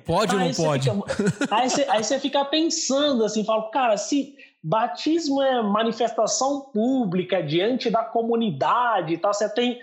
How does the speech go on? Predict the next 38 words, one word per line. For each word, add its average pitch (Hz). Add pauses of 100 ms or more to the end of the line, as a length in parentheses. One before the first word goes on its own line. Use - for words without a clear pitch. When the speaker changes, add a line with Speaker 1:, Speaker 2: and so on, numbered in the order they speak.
(560)
Speaker 2:
e, 214
e 262
aí 262
você 285
fala, 277
cara, 285
é 208
uns 254
negócios 262
assim, 262
né? 269 (340)
Que 220
a 190
gente 220
precisa 285
pensar 294
sobre 190
isso, 165
né? 156
Ceia 277
online, 220
a 139
gente 175
acabou 220
de 220
ministrar 220
aqui 202 (320)
a 175
ceia 220
Speaker 1:
<laughs> 220
Speaker 2:
online, 196
né? 180
Então 214
Speaker 1:
Tamo 190
quebrando 190
paradigmas, 180
né, 147
cara? 123